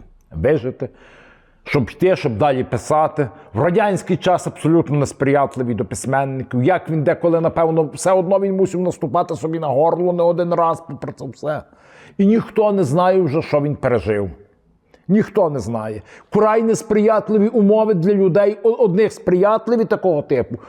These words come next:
других несприятливі. От ще один відлюдник. Селінджер. Автор роману "Над прірвою в житті" Джером Селінджер.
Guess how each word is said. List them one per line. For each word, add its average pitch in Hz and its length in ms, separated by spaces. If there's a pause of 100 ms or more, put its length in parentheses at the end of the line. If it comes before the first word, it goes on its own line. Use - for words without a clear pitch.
других 214 380
несприятливі. 170 880 (220)
От 233 200
ще 226 220
один 160 280
відлюдник. 127 720 (500)
Селінджер. 147 720 (840)
Автор 190 400
роману 185 400
"Над 185 220
прірвою 170 500
в 151 40
житті" 151 360
Джером 151 340
Селінджер. 123 680